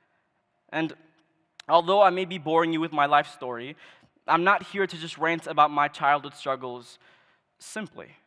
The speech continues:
I'm sh-, here to share my experiences with you so you can reanalyze your current situation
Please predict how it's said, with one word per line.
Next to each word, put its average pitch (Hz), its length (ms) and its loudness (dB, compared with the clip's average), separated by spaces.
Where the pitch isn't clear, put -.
I'm 156 200 -4
sh-, - 220 -14
here 185 440 -4
to - 180 -20
share 175 240 -4
my 175 280 0
experiences 135 600 -10
with 131 280 -12
you 120 220 -18
so - 140 -16
you 170 180 -12
can 175 240 -6
reanalyze 165 640 0
your 190 120 -2
current 165 280 -6
situation 101 640 -16